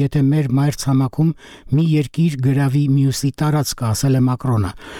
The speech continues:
Այսօր Պեկինում Սի Ցինպինը անցկացրել է նաև եռակողմ հանդիպում, որին Մակրոնի զատ ներկա էր Եվրոպական հանձնաժողովի նախագահ Ուրսուլա ֆոն դեր Լայենը։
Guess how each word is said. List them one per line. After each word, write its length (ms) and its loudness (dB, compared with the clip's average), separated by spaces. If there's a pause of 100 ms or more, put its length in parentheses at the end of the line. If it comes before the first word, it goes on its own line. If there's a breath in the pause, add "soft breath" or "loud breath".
(260 loud breath)
Այսօր 300 0
Պեկինում 460 2
Սի 120 -2 (120)
Ցինպինը 400 0
անցկացրել 680 0
է 100 2
նաև 300 2
եռակողմ 600 0
հանդիպում, 520 0 (420 loud breath)
որին 320 2
Մակրոնի 440 0 (100)
զատ 300 0
ներկա 300 0 (100)
էր 120 -4 (480 loud breath)
Եվրոպական 640 0
հանձնաժողովի 880 2
նախագահ 500 0
Ուրսուլա 500 0
ֆոն 240 2
դեր 240 0
Լայենը։ 400 0